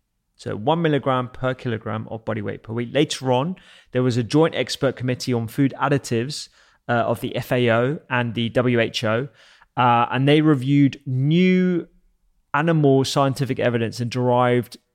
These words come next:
uh, another higher threshold, um, of two milligrams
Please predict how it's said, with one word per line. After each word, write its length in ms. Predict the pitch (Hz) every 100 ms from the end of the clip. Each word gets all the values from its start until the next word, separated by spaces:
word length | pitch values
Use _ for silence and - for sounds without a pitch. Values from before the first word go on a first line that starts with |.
| 120
uh, 180 | 120 - -
another 760 | 127 135 147 185 151 127 113 -
higher 500 | - - 170 170 127
threshold, 800 | - 117 101 - 95 95 127 - _ _ _ _ -
um, 400 | 120 117 117 120 -
of 360 | 120 117 117 - _ -
two 240 | - 220
milligrams 840 | 180 120 113 101 110 139 160 -